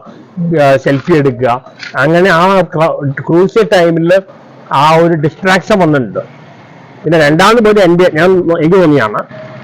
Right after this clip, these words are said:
ഈ ഗാഡ്ഗിൽ റിപ്പോർട്ട് അനുസരിച്ച ആ സ്ഥലം, ഏ, ഇപ്പൊ ഡാമേജ് ആയ സ്ഥലം എക്കോളജിക്കലി പണ്ടേ ഫ്രജൈലാണ്. അവിടെ, ഏ, ഒരു ആ-, ഒരു സംഭവം ഉണ്ടാക്കാൻ പറ്റില്ല,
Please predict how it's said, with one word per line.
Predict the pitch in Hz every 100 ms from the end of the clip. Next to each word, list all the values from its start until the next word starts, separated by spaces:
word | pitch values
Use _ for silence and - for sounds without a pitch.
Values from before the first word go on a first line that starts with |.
| - - 151
ഈ | 165 175 175 147 139
ഗാഡ്ഗിൽ | 139 151 185 220 196
റിപ്പോർട്ട് | 208 196
അനുസരിച്ച | 175 175 151 143 160 170 - - - - - - - - - - - 127
ആ | 165 160
സ്ഥലം, | 160 151 175 151 - -
ഏ, | 127 139
ഇപ്പൊ | 131 170 147
ഡാമേജ് | 135 147 170
ആയ | 175
സ്ഥലം | - 143 185
എക്കോളജിക്കലി | - 147 156 165 151 151 165
പണ്ടേ | 123 143 147
ഫ്രജൈലാണ്. | 143 143 135 127 - _ _ - -
അവിടെ, | 135 147 170 190 - - - - -
ഏ, | 131 123 143
ഒരു | 190
ആ-, | 160 - 143
ഒരു | 170
സംഭവം | 160 160 151
ഉണ്ടാക്കാൻ | 131 143
പറ്റില്ല, | 139 113